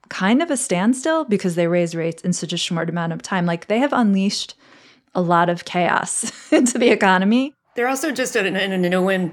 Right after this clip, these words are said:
Speaker 2: position, you know? Uh, wages also went up in the report. Um, and so they're, really,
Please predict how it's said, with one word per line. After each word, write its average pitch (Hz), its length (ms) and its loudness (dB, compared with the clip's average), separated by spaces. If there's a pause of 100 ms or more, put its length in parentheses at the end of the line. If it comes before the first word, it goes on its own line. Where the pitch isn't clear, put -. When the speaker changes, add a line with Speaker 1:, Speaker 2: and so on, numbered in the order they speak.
Speaker 2:
position, 151 580 -4
you 160 120 -2
know? 170 280 0 (180)
Uh, 160 400 0
wages 185 360 -2
also 180 320 -2
went 143 220 -4
up 131 260 -4 (180)
in 165 100 -8
the 151 100 -4
report. 143 480 -4 (600)
Um, 151 540 0
and 175 160 -2
so 220 160 0
they're, 202 520 -2
really, 254 440 -2